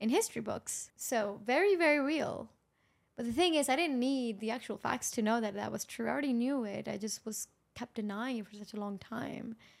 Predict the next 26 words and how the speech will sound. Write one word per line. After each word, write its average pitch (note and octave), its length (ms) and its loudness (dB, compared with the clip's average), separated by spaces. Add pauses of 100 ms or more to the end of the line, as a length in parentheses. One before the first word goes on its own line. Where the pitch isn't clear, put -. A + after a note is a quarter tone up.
(480)
you G#3+ 80 -4
know, G3+ 240 0
and A3+ 180 0
I B3 520 2 (260)
didn't E4 460 2
truly D4 880 0
let A#3 320 2 (120)
go A3+ 420 4
of - 180 -2
the, G#3+ 140 -2 (100)
the, A3 80 -4
the G3+ 220 -8
grasp A3 720 0
of D4+ 280 0
it G4 420 0 (120)
until, B3 1040 2 (120)
you B3 200 2
know, G#3 420 0 (260)
until A#3+ 300 0
my A3 140 2
divorce, - 600 -6
where G#3 240 0
I G#3 100 -2
would G#3 220 -8
just, - 220 -12
like, A3 160 -10